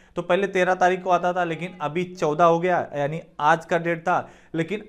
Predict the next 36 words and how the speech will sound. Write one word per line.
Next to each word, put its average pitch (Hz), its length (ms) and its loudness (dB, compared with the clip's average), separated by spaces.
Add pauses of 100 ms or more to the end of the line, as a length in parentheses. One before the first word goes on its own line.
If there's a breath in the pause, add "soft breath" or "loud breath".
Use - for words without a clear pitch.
आज 170 260 2
भी 165 200 -2
नहीं 165 220 -4
आएगा, 123 360 0
डिले 143 280 -2
हो 127 140 2
गया 113 140 -2
एक 98 200 -6
दिन। 95 160 -14 (320 soft breath)
तो 156 60 -4
कोई 175 200 6
नहीं, 214 200 0 (160)
मैं 151 100 2
आपको 156 220 0
बता 160 180 2
देता 170 240 -2
हूँ 180 100 -2
आप 147 180 -2
अपने 156 200 -8
फ़ोन 151 240 -6
में 156 120 -8
टू 151 100 -10
पॉइंट 143 300 -4
थ्री 156 160 -6
अपडेट 143 400 -6
कैसे 127 220 -4
करेंगे, 117 280 -8
बीजीएमआई 135 500 -6
का 135 100 -6
नहीं, 127 160 -8 (320 loud breath)
पबजी 139 280 -4
मोबाइल 180 580 4
और 127 280 -2
पबजी 127 240 -4
मोबाइल 127 340 0
केआर, 156 640 -2